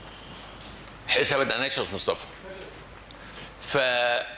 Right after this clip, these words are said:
فبقى عندك فرصة كل ما ترجع تسمعها. يعني الدفعات اللي فاتت كنت بقعد أذله-، قصدي يعني أفكرهم،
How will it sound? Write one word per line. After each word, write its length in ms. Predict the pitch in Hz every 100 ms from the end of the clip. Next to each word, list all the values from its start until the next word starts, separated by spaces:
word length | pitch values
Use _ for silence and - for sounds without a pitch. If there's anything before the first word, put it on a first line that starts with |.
| - - - - - - -
فبقى 300 | 135 135 131
عندك 260 | 190 220 165
فرصة 560 | - 202 - 196 180 - -
كل 320 | 202 190 156
ما 100 | 143
ترجع 500 | - 180 156 139 143
تسمعها. 640 | - - 131 120 101 85 - - - - - - - -
يعني 300 | 98 98 113
الدفعات 500 | 95 110 120 165 170
اللي 200 | 117 104
فاتت 400 | - 151 151 - -
كنت 220 | - -
بقعد 440 | 110 151 - 143 113 - - - 110
أذله-، 500 | 123 110 123 135 - - -
قصدي 240 | 117 110
يعني 340 | 123 113 107 -
أفكرهم، 680 | 107 107 - 151 139 143